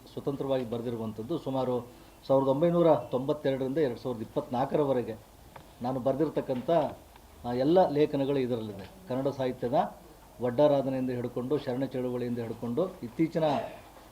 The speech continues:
ಆ, ಹೊಸಗನ್ನಡ ಸಾಹಿತ್ಯದವರೆಗೂ ಇದೆ. ಸುಮಾರು ಒಂದು ಹದಿಮೂರು ಪುಸ್ತಕಗಳನ್ನು ಇದರಲ್ಲಿ ವಿಮರ್ಶೆ ಮಾಡಲಾಗಿದೆ. ಈ ಪುಸ್ತಕದ ಬಿಡುಗಡೆ ಕೂಡ ಅವತ್ತಿದೆ. ಎರಡನೇದು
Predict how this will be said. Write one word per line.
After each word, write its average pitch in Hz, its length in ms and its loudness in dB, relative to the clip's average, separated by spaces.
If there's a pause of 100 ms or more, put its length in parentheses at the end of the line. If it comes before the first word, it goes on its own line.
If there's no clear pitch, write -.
(140)
ಆ, 123 40 -8
ಹೊಸಗನ್ನಡ 156 540 0
ಸಾಹಿತ್ಯದವರೆಗೂ 127 680 -2
ಇದೆ. 120 360 -2 (460)
ಸುಮಾರು 151 300 6
ಒಂದು 131 360 0 (440)
ಹದಿಮೂರು 170 540 4 (140)
ಪುಸ್ತಕಗಳನ್ನು 139 640 0
ಇದರಲ್ಲಿ 117 460 -4
ವಿಮರ್ಶೆ 117 600 -6
ಮಾಡಲಾಗಿದೆ. 107 640 -6 (500)
ಈ 131 80 -2
ಪುಸ್ತಕದ 147 720 0 (140)
ಬಿಡುಗಡೆ 123 300 -2
ಕೂಡ 135 240 0
ಅವತ್ತಿದೆ. 113 840 -6 (540)
ಎರಡನೇದು 165 760 2